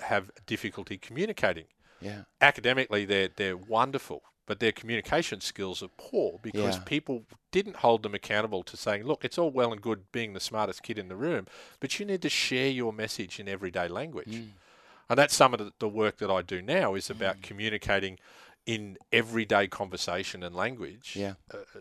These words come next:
Speaker 1: you know, about the, the world that I work in now and the science-backed world that I work in.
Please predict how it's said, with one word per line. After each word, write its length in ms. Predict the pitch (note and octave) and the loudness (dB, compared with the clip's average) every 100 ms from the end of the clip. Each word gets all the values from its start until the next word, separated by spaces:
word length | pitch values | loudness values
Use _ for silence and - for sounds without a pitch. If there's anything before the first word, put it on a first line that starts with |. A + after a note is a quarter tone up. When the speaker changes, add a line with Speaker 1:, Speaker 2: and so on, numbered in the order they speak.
| - | -18
Speaker 1:
you 80 | G#2 | -16
know, 100 | G2 | -16
about 300 | A#2 G#2+ G2 | -6 -4 -4
the, 160 | G#2+ F#2+ | -6 -8
the 100 | - | -10
world 380 | G2 G#2 A2 G#2+ | -6 2 4 4
that 100 | G2 | 6
I 140 | G2 G#2 | 6 6
work 340 | F#2+ A2+ - | 8 6 4
in 80 | F#2 | -4
now 220 | F2+ G#2+ | -2 -2
and 100 | G2 | -2
the 60 | F2+ | -4
science-backed 760 | - G2+ G#2+ - - F#2 - | 0 0 0 -4 -6 -6 -6
world 260 | G2+ G2+ F2+ | -6 -4 -4
that 100 | F2 | 0
I 160 | C3 | 0
work 320 | D3 F#2 E2+ | 0 -2 -6
in. 120 | F#2+ | -10